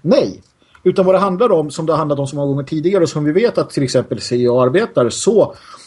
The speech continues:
närmar man sig, eh, element i samhället som är radikala. Och så säger man, "Tjena grabbar, eh, jag tillhör, eh, Al-, Al-, Al-,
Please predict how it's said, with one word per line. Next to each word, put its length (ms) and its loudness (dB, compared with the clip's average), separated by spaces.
närmar 520 0
man 240 -4
sig, 440 0
eh, 240 0
element 480 0
i 60 -4
samhället 580 -2
som 140 -6
är 160 0
radikala. 680 -2
Och 100 -6
så 60 -8
säger 200 2
man, 140 0
"Tjena 280 -4
grabbar, 500 -4
eh, 220 0
jag 260 0
tillhör, 600 0
eh, 140 -4
Al-, 100 2
Al-, 80 -2
Al-, 320 -2